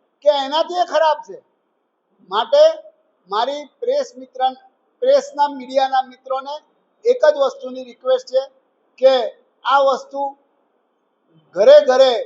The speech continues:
ગામે ગામ પહોંચાડે અને લોકોને પોતાનો ખરેખર મતદાન છે કે નહીં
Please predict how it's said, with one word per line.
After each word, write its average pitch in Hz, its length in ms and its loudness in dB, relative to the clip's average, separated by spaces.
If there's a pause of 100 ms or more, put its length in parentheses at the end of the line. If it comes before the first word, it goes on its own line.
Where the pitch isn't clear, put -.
(300)
ગામે 247 340 0
ગામ 247 340 0
પહોંચાડે 254 500 0 (340)
અને 254 180 -10
લોકોને 277 500 0 (100)
પોતાનો 269 440 -4
ખરેખર 269 460 -8
મતદાન 254 500 -2
છે 262 240 0
કે 269 200 -4
નહીં 247 240 -14